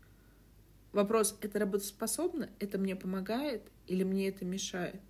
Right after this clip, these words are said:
Ведь, с одной стороны, то, о чём мы с тобой сегодня сказали, у этого есть всегда вторичные выгоды, потому что как много можно в этот кармашек чего навешать, и то у меня не то. Подставьте любое, друзья, это не только касается тела, это можно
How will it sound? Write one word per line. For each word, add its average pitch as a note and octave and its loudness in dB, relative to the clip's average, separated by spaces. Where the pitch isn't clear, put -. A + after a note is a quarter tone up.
Ведь, G3+ 4
с A3 4
одной A3+ 6
стороны, F3 0
то, G3 -2
о F#3 2
чём F#3 -4
мы F3 -2
с F3 -6
тобой E3+ -4
сегодня E3 -8
сказали, E3 -2
у D#3 0
этого F3+ -4
есть F3+ 0
всегда F3+ -2
вторичные E3 -6
выгоды, F#3+ -2
потому - -8
что F#3 -12
как A3+ -4
много G3 0
можно E3+ -2
в E3 -6
этот E3+ -8
кармашек F3+ -4
чего F3+ -6
навешать, E3+ -2
и G3+ 2
то F#3+ 6
у F3 6
меня D#3+ -2
не D#3+ -2
то. - 0
Подставьте D4 0
любое, G3 4
друзья, E3+ -2
это E3+ -4
не G#3+ 0
только A3 -4
касается D3+ -6
тела, C3+ -6
это C#3+ -10
можно D#3+ -6